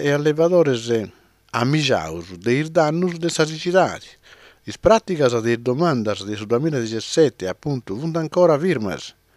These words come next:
Zeus cominciando su tre anni, e più di sette domande a sua dece, puntualizzata, non sono state manco istruite.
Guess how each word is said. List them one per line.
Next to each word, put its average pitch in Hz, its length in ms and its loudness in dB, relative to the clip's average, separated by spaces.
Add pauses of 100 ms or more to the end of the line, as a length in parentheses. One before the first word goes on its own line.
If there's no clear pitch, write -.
(480)
Zeus 170 340 2
cominciando 180 1040 2 (320)
su - 320 0
tre 151 300 0
anni, 95 720 -2 (140)
e 104 440 -4 (440)
più 196 180 -2
di 156 140 4
sette 165 240 0
domande 175 420 2
a 131 300 2
sua 143 260 -2
dece, 107 760 2 (260)
puntualizzata, 98 840 -6 (420)
non 165 180 2
sono 175 240 -2
state 123 580 2
manco 190 460 0
istruite. 143 800 -4